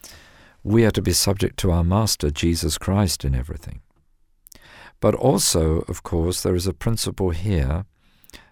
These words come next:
that we are to be good servants, good, um, employees, that we are to be subject to those who are over us in, uh,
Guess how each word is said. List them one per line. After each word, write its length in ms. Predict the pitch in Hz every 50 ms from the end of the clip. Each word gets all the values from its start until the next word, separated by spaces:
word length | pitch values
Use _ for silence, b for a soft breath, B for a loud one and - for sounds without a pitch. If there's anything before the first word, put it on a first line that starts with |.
| B B -
that 260 | 101 101 98 95 - - - -
we 380 | 95 90 98 104 104 101 95 -
are 200 | 107 104 98 95
to 120 | - 92
be 220 | 92 90 87 - - -
good 440 | - 131 131 110 90 85 87 98 - - _ - - - _ _ _ _ _ _ _ _ _ _ _ _ _ _ _ -
servants, 640 | - - - 90 90 92 87 101 107 113 - - -
good, 400 | - - 90 90 87 87 82 - _ _ - -
um, 460 | 85 87 82 82 82 85 - - - - - -
employees, 1120 | 87 87 85 78 - - - 101 95 95 101 123 117 92 80 80 - - - - - - - _ _ _ _ _ _ _ b b b b b b b b
that 240 | - 95 95 90 -
we 160 | - 98 95
are 80 | 92 87
to 140 | - - 80
be 160 | - 87 87
subject 640 | - - - - 135 135 120 - - 71 92 - - _ _
to 220 | - - - 82 78
those 340 | 85 85 85 87 82 - -
who 100 | 85 78
are 140 | 78 71 -
over 400 | - 90 87 82 78 78 71 76
us 380 | 85 117 135 135 - - - - b b b b b b b b b b b b _ _ -
in, 480 | - 90 90 87 85 82 82 80 80 82
uh, 320 | 80 82 80 78 78 78